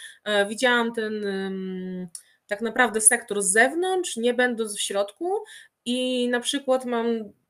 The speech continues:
jakby ogromną sympatię i ogromny dług wdzięczności do chłopaków, e,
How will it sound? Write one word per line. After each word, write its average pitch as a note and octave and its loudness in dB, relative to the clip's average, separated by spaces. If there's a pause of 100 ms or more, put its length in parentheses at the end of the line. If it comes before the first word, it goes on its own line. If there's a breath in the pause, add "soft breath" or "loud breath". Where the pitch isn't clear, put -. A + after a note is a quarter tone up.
(120)
jakby A3 0
ogromną B3+ 4
sympatię A#3+ 0
i A3+ 0
ogromny G#3+ -2
dług A3 -4
wdzięczności G#3 -4
do F#3 -4
chłopaków, A#3 -2
e, G3 2